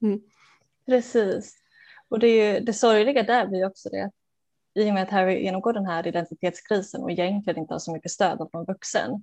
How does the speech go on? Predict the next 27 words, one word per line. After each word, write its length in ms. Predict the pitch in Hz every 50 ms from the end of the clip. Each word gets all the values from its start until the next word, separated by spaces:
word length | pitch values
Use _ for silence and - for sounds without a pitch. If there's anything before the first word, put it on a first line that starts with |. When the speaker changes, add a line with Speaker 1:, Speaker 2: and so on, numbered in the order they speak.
| _ _ -
Speaker 1:
Mm. 260 | 226 220 202 185 185 180 - _ - - - _ _ -
Speaker 2:
så 60 | 190
blir 100 | 202 208
det 60 | 202
att 140 | 196 - _ _ _ -
sluta 500 | 226 233 220 220 220 - - - 277 285
förlita 280 | - 262 202 165 - _ - -
sig 80 | - 165
på 100 | - 170
sina 200 | - - _ _ _ _ _ _ _ _ _ _ _ _ _ _ _ _ _ _ _ _ _ _ _ _ _ _ _ _ _ _ _ _ _ _ _ _ _ _ _ _ 165 160
vänner. 340 | 170 170 165 165 170 170 170
Han 120 | 180 185
slutar 480 | - - 214 233 240 208 190 - - 233
lyssna 540 | 254 240 220 - - - - 185 180 175 165
på 140 | - -
vuxna 300 | 175 190 - - - 180
och 100 | 165 170
prata 340 | - 196 185 180 175 - 220
med 120 | 233 240 226
vuxna. 460 | 233 233 - - - - - 214 208 _ _ _ _ _ _ _ _ -
Speaker 1:
Mm. 120 | 240 214 202 - - _
Speaker 2:
Och 100 | - 208
då 80 | 190 208
dör 280 | 196 208 214 202 185 190
Sirius. 640 | - - 220 185 - - - - - - - - _ _ _ _ _ _ _ _ _ _ -
Speaker 1:
Just 240 | 208 190 170 - -
det. 60 | -